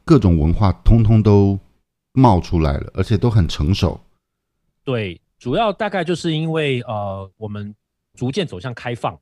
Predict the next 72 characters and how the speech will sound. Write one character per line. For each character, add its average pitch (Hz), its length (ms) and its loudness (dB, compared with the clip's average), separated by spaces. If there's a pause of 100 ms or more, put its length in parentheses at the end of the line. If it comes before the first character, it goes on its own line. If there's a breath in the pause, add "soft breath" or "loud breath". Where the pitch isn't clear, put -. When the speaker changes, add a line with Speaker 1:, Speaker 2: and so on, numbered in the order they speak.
(120)
Speaker 1:
嗯。 98 120 0
Speaker 2:
好， 71 120 -4
所 160 140 -4
以 151 60 -4
有 110 200 -8
多 196 180 0
元 147 140 -2
的 120 80 -4
文 110 180 -8
化 120 200 -6
就 131 120 -8 (240)
进 147 180 -6
入 123 140 -8
到 110 220 -8
了 87 100 -16 (460)
这 131 60 -12
个 113 60 -10
台 98 200 -14
湾。 110 120 -6
除 151 100 -6
了 160 40 0
我 156 40 -2
们 135 120 -6
刚 160 80 -4
刚 165 100 -4
讲 123 160 -6 (360)
美 135 140 -4
援 139 180 -2
时 131 220 -6
期、 123 240 -10
越-， 135 400 -2
越 170 120 -4
战 143 180 -2
时 127 160 -8
期 120 140 -8
那 135 100 -8
个 127 160 -8
美 104 220 -16 (200)
国 117 140 -6
文 120 120 -6
化 135 140 -4
之-， - 180 -20 (220)
之 - 160 -6
外 160 240 -2
呢， 113 200 -4
Speaker 1:
嗯。 98 180 0 (200)
Speaker 2:
这 214 320 -2
个 185 60 -2
时 123 260 -6
期 117 320 -8
引 101 120 -8
进 135 200 -6
了 117 80 -4
就 131 120 -4
是 123 60 0
日 147 140 -2
本 98 120 -12
的 - 140 -20
动 120 160 -4
漫。 117 180 -6 (460)
Speaker 1:
哦， 92 640 0
漫 110 220 0
画。 76 60 -2
Speaker 2:
还 143 80 -2
有 131 100 2
日 214 100 2
本 139 140 -4
的 117 80 -4
流 117 180 -2
行 117 240 -6
音 127 160 -6
乐。 131 240 -4